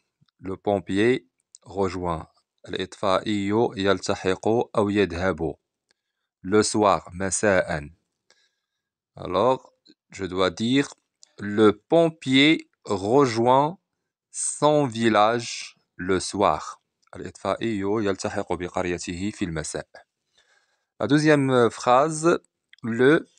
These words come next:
met son violon dans un panier.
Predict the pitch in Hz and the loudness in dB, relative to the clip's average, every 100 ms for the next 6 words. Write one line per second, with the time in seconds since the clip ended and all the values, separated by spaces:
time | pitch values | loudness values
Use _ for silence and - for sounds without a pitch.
0 | _ _ _ _ _ _ _ - 107 135 | _ _ _ _ _ _ _ -14 -2 2
1 | 151 - 131 120 98 104 110 110 120 151 | 2 2 2 2 2 4 4 6 4 2
2 | - _ _ - 104 98 98 131 127 123 | -4 _ _ -4 -2 -2 0 -2 0 0
3 | 110 98 85 71 | 0 0 -6 -8